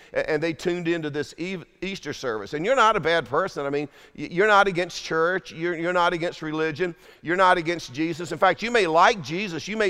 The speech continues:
even be impressed with the teachings of Jesus. But the idea that a man died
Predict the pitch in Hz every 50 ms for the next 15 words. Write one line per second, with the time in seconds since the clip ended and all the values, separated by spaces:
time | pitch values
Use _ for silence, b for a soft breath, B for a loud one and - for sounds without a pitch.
0 | - - 190 202 190 196 185 185 180 165 - - - 196 202 202 - - - B
1 | B B B B - 156 160 - - 214 208 190 - 175 147 143 139 120 101 117
2 | 185 226 247 226 160 147 139 - - 147 120 117 139 165 185 214 240 240 208 143
3 | 160 190 202 196 170 147 139 131 127 131 135 160 190 196 196 185 160 131 180 175
4 | 180 175 165 147 139 135 131